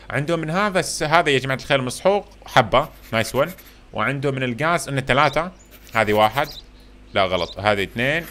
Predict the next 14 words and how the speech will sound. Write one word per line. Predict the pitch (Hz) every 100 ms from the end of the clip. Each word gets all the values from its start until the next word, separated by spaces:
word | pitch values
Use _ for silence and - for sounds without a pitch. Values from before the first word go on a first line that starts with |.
| -
وهذه | 101 110 131 127 113
ثلاثه، | 104 92 85 80 - - - -
نايس | 165 185 135
والله | 160 170
مو | 185
مخربط | 185 180 165
بشيء | 165 190
ذا. | 139 101 - - - 143
اويل | 156 147
barrel | 151 156 131
واحد، | 131 156 180 -
هذه | 143 127
هي | 120 113
هنا | 143 208